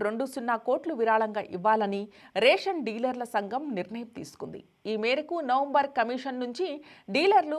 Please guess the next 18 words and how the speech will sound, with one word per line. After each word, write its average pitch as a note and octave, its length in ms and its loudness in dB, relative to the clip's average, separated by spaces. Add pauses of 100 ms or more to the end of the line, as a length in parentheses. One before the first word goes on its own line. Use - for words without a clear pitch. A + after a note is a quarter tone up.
(120)
పదిహేను C4 460 0
పర్సెంట్ C4+ 320 0 (100)
ఇచ్చేలా C#4 340 -4 (180)
నాలుగు B3 320 2
సంఘాలు A3+ 460 0 (260)
ఏకగ్రీవంగా G3 640 -4 (120)
నిర్ణయించినట్లు G#3 720 -6 (500)
చౌకధరల D4+ 600 4 (120)
దుకాణాల G#3+ 440 -4 (120)
సంక్షేమ G#3+ 400 -8 (100)
సంఘం G3 300 -4 (520)
గౌరవ B3 300 8 (140)
అధ్యక్షుడు G3+ 480 -2 (380)
వెంకటేశ్వరరావు, A#3+ 920 2 (320)
రాష్ట్ర C#4+ 400 6 (140)
అధ్యక్షుడు A#3 440 -2 (200)
వెంకటరావు, A#3 680 4 (400)
కార్యదర్శి D4 600 6